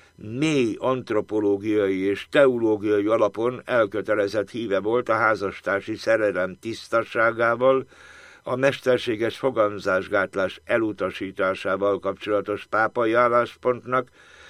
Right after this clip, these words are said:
és számos megnyilatkozásban állt ki a körlevél mellett. Ezen a szinóduson egyébként a pápai hatalom és a püspöki kollegialitás viszonyának kényes témája volt napirenden.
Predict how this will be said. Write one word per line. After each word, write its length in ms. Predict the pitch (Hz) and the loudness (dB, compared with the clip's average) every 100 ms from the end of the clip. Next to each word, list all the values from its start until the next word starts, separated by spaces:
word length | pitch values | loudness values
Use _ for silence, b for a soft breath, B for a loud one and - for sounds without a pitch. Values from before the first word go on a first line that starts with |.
| B | B
és 160 | - 180 | -4 -4
számos 500 | - 180 131 110 110 | 2 2 2 0 -4
megnyilatkozásban 1160 | 113 101 95 98 101 - 98 104 104 101 113 107 | -4 -4 -2 0 0 -2 0 2 2 0 -2 0
állt 240 | 104 95 | -2 -4
ki 140 | - | -2
a 100 | 98 | -2
körlevél 600 | 98 101 85 78 71 67 | -2 -6 -4 -6 -6 -8
mellett. 540 | 65 60 60 52 - - B B B B B B B | -8 -8 -8 -8 -10 -20 B B B B B B B
Ezen 280 | 110 120 | -2 0
a 80 | 123 | 0
szinóduson 680 | 120 135 120 120 123 - 110 | -2 -4 -2 -2 -2 -4 0
egyébként 580 | 107 113 120 - 117 107 | 0 2 0 0 -2 0
a 80 | 104 | -2
pápai 440 | 110 113 - 117 | 0 0 0 -2
hatalom 480 | 110 117 117 117 117 | 0 -2 -2 -2 -2
és 200 | 117 135 | -4 -2
a 60 | |
püspöki 480 | 123 131 - 123 127 | -4 -4 -6 -6 -4
kollegialitás 1080 | 120 143 123 107 95 101 98 101 98 104 101 | 0 2 4 2 0 0 0 -2 -2 -2 -2
viszonyának 760 | 107 107 107 107 107 110 110 - | -6 -8 -6 -4 -4 -2 -4 -4
kényes 480 | 110 98 92 90 | -4 -2 -4 -6
témája 580 | - 110 113 123 117 120 | -2 -2 0 -2 0 -2
volt 280 | 120 123 107 | 0 0 0
napirenden. 840 | 120 113 87 65 71 78 76 82 | -6 -4 -6 -8 -12 -10 -10 -10